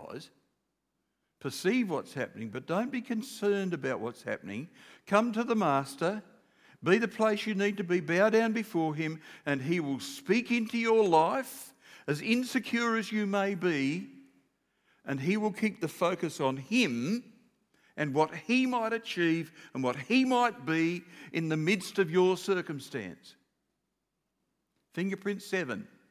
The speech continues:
The surrounding circumstances are not the focus of God.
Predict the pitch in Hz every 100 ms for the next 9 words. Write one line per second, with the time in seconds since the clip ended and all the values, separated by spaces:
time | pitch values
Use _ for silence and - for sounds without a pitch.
0 | _ _ _ _ _ _ _ _ - -
1 | - 131 156 208 226 208 - 185 165 151
2 | 135 147 139 123 127 117 131 190 160 -
3 | 180 170 165 165 147 139 98